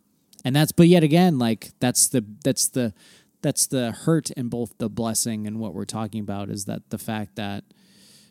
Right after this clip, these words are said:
there can be part of the family that has wounded you,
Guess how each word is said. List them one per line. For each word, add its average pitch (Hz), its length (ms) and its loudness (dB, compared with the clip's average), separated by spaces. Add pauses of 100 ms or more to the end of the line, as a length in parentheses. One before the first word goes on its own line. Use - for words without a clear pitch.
(300)
there 120 180 0
can 123 200 -2
be 117 180 2
part 120 280 -2
of 110 80 -2
the 104 100 -6
family 113 420 -2
that 104 300 -6 (680)
has 107 680 -2 (160)
wounded 113 480 0
you, 123 260 4